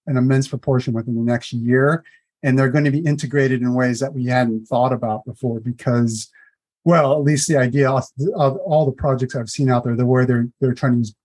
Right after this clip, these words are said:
blockchain technology to avoid, um, the barriers of, of cost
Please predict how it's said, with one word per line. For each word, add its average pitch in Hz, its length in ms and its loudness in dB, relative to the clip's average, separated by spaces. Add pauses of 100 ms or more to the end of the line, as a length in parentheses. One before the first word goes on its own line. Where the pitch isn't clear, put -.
(140)
blockchain 123 440 0
technology 117 680 -2
to 110 380 -4 (420)
avoid, 120 720 0
um, 117 420 -6 (240)
the 120 140 2
barriers 120 600 2
of, 107 200 -4 (140)
of 123 200 -6
cost - 600 -2